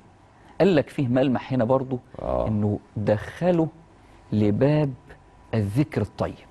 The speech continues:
Speaker 2: مم.
Speaker 1: ما احنا كده دلوقتي برضو نقول: "يا سلام، سيدنا إسماعيل، شوف الامتثال".
Speaker 2: طبعًا.
Speaker 1: كان ممكن يروح يقتله خلاص أو يذبحه خلاص.
Speaker 2: على
Speaker 1: لا،
Speaker 2: فكرة
Speaker 1: لا،
Speaker 2: ده
Speaker 1: لا.
Speaker 2: ال-،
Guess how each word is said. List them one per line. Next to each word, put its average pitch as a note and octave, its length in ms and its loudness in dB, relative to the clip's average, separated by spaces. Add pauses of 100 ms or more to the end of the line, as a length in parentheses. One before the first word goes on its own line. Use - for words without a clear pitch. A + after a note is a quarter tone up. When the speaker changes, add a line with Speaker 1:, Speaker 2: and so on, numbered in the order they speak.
(760)
Speaker 2:
مم. F#2 640 2 (260)
Speaker 1:
ما A#2 60 2
احنا A2 220 -2
كده B2 200 2
دلوقتي A2+ 340 4
برضو A2 220 -2
نقول: A2+ 200 -4
"يا G2+ 120 -2
سلام، F#2+ 360 -4
سيدنا F#2+ 380 -4
إسماعيل، G2+ 300 -6
شوف A2+ 160 -6
الامتثال". G#2 520 2
Speaker 2:
طبعًا. G#2 280 2 (120)
Speaker 1:
كان D#3+ 120 2
ممكن F#3 360 0
يروح F3 360 2
يقتله E3+ 440 0
خلاص D#3 400 0
أو C#3+ 140 4
يذبحه C#3+ 360 2
خلاص. B2 280 2 (200)
Speaker 2:
على - 100 0
Speaker 1:
لا، C3+ 140 6
Speaker 2:
فكرة B2+ 100 2
Speaker 1:
لا، - 20 2
Speaker 2:
ده B2 100 0
Speaker 1:
لا. A2 200 -8 (160)
Speaker 2:
ال-، F#2+ 40 -14